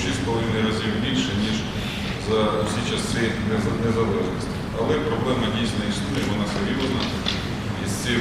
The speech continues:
проблематикою треба працювати. Ще раз повторюю, що ми розраховуємо на вашу особисту підтримку.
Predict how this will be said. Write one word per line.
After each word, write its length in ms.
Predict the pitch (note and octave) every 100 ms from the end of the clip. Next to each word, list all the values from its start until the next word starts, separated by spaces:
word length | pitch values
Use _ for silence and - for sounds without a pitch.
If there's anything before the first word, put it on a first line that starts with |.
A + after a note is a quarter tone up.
| A2
проблематикою 680 | G#2+ A2 A2+ A2 A2 G2+ F#2+
треба 320 | G2 G2 G2 G2+ G2+ - -
працювати. 580 | - - - - - - - - - - - -
Ще 60 | B2+ A#2+
раз 100 | B2 D3
повторюю, 420 | A#2 C3 C3 A#2+ A#2
що 60 | A2 G#2+
ми 60 | A#2 A2
розраховуємо 520 | A2+ A2+ - A#2 G#2
на 40 | G#2 A3
вашу 220 | A3 G#3+ G#3 - - - - - -
особисту 520 | - - B2 A#2+ - G#2 G2+ - - -
підтримку. 600 | A2 G#2 G#2+ G#2 G2+